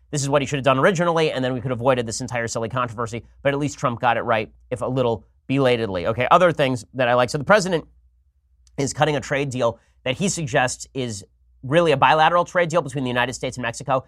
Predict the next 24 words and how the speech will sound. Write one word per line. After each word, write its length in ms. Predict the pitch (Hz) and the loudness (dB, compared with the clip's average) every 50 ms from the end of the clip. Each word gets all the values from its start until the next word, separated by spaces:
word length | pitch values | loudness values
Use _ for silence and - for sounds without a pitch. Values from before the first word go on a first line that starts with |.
| _ _ - | _ _ -4
It 80 | 160 190 | -2 0
is 80 | 202 160 | 2 2
not. 220 | 156 143 139 - | 4 4 4 2
It's 120 | - - 151 | 0 -4 -4
mostly 260 | 156 151 - - 156 | -2 -2 -2 -2 -4
a 80 | 135 123 | -2 -2
revision 400 | 120 113 120 131 123 131 135 - | -2 -2 -2 -4 -4 -4 -6 -6
of 140 | - 107 | -6 -6
nafta. 400 | 117 120 117 113 - - 135 113 - _ _ - | -4 0 0 -2 -2 -2 -8 -8 -10 _ _ -2
He 60 | 151 | 2
wants 260 | 165 165 165 160 - | 4 4 2 2 -2
to 60 | - 139 | -4 -2
retitle 440 | 151 151 147 147 139 135 139 147 | -2 -2 0 2 0 2 2 0
it 60 | 147 - | -2 -4
because 240 | 110 - 131 110 | -4 -8 -8 -8
Trump 240 | - - 139 127 - | -6 -6 -6 -6 -6
enjoys 380 | 98 127 120 101 123 123 110 95 | -6 -8 -6 -4 -4 -4 -4 -6
retitling 500 | 120 113 - 123 123 127 127 143 151 135 | -8 -6 -4 -4 -4 -2 -2 -4 -4 -4
things. 220 | 156 156 165 151 | -6 -8 -8 -8
He 100 | - 117 | -8 -6
likes 300 | 98 101 101 - - - - - | -6 -6 -6 -8 -12 -18 -14 -8
rebranding. 560 | 110 123 123 98 113 110 113 120 135 165 - - _ _ _ _ - | -6 -6 -4 -2 -2 -2 -2 -2 -4 -6 -8 -12 _ _ _ _ 0
That's 140 | 165 170 | 0 0
fine. 260 | - 175 151 147 190 | 2 2 2 2 0